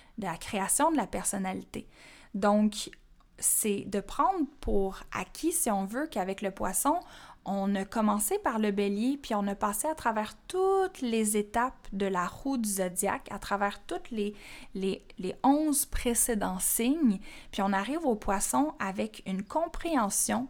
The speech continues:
de qui on est, de notre ego, prêt à prendre ce pas de recul-là pour être capable de le, de l'observer, donc de pas s'y identifier à cent pour cent,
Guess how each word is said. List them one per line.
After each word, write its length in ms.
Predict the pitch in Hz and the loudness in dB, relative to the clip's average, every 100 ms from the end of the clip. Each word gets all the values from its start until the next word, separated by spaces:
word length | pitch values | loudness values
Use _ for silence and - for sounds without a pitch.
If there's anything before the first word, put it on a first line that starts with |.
| - | -6
de 140 | 190 190 | -8 -8
qui 380 | - - 302 | -8 -6 2
on 240 | 269 202 190 | 2 4 2
est, 140 | 202 262 - | -2 -2 -2
de 80 | 190 | -2
notre 340 | 180 208 - - | -2 -6 -12 -4
ego, 460 | 226 190 214 311 - - - - | -4 0 -2 -2 -14 -20 -20 -6
prêt 280 | - 294 302 | -2 0 0
à 140 | - 190 | -2 -4
prendre 400 | - - 285 294 | -4 2 4 4
ce 180 | - 202 | 0 0
pas 320 | - 294 294 | -2 0 2
de 120 | 214 | 2
recul-là 800 | 190 - 277 - 220 202 202 247 - - - | 0 -4 -4 -2 -2 0 -2 -2 -10 -20 -4
pour 160 | - | 0
être 280 | 220 220 - | 0 -2 -8
capable 520 | - 220 - 285 302 | -4 -4 2 2 2
de 80 | 214 | 2
le, 260 | 196 190 - - | 2 0 -2 -6
de 140 | 202 196 | -6 -2
l'observer, 800 | 202 277 294 - 202 190 202 220 | 2 2 4 2 2 0 -2 0
donc 240 | 196 202 | 2 2
de 100 | 208 | 2
pas 220 | 208 359 | 0 -2
s'y 420 | - - - 226 - | 2 2 2 -2 -2
identifier 800 | 247 220 262 262 - - 285 311 | 0 2 2 2 0 -2 -4 -6
à 100 | 196 | -4
cent 360 | - - 311 330 | 2 4 4 0
pour 240 | 320 202 | -2 -4
cent, 320 | - - 233 | 0 2 2